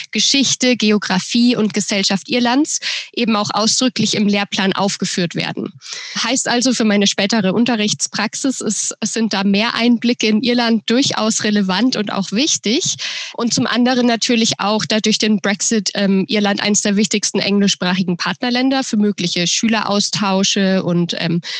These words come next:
Schulpartnerschaften oder eben Erasmus-Projekte darstellt. Ähm, zumal es eben auch aufgrund der geografischen Nähe attraktiv für solcherlei Programme ist und eben auch weiterhin durch E-U-Gelder gefördert wird.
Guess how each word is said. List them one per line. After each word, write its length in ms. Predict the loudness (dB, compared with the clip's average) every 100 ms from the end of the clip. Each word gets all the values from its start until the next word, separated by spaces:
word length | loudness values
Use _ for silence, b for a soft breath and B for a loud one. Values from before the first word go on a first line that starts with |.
| B
Schulpartnerschaften 1000 | -4 0 0 -2 -2 0 2 0 -2 -2
oder 220 | 0 0
eben 260 | -2 0 0
Erasmus-Projekte 960 | -2 -2 -2 0 -2 -2 -2 -2 -2 -6
darstellt. 680 | -2 -2 -2 -2 0 -2 -4 B B B B B
Ähm, 400 | -2 2 4 2 -2
zumal 360 | -2 0 2 0
es 140 | 0
eben 200 | 2 2
auch 180 | 0 0
aufgrund 420 | -2 0 0 2
der 260 | 2 2 2
geografischen 760 | 2 0 0 -2 0 0 2
Nähe 300 | 2 2 0
attraktiv 580 | 0 -2 -2 -2 -2 0
für 120 | 0
solcherlei 480 | 0 0 0 0 0
Programme 520 | 0 -2 0 2 2
ist 200 | 2 0
und 120 | 0
eben 240 | -2 -2 -2
auch 200 | -4 -2
weiterhin 420 | -2 2 2 2
durch 220 | 2 0 -2
E-U-Gelder 680 | 0 0 0 -2 -2 0 -2
gefördert 540 | -4 -4 -2 -2 -2
wird. 200 | -4 -4